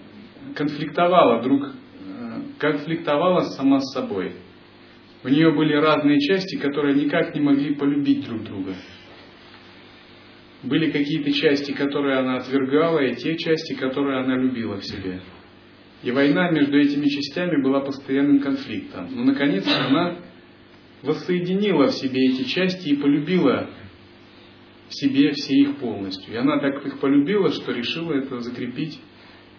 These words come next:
в виде бракосочетания. И такой брак её зарегистрировали, хотя, э, в церкви отказали в венч-, в венчании.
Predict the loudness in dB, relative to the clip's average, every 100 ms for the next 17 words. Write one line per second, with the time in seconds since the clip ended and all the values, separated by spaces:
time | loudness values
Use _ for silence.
0 | -8 -2 -2 0 -2 -2 -6 -8 -6 -4
1 | -2 -2 -4 -6 -14 -20 -20 -20 -20 -20
2 | -20 -20 -20 -20 -20 -20 -16 -8 -6 -2
3 | 0 2 2 0 2 2 2 -2 -4 -8
4 | -6 -4 -4 -6 -8 -10 -8 -6 -4 -6
5 | -8 -12 -14 -16 -20 -20 -12 -2 0 0
6 | -4 -6 -4 -6 -6 -8 -10 -14 -12 -12
7 | -12 -16 -14 -10 -8 -6 -6 -4 -6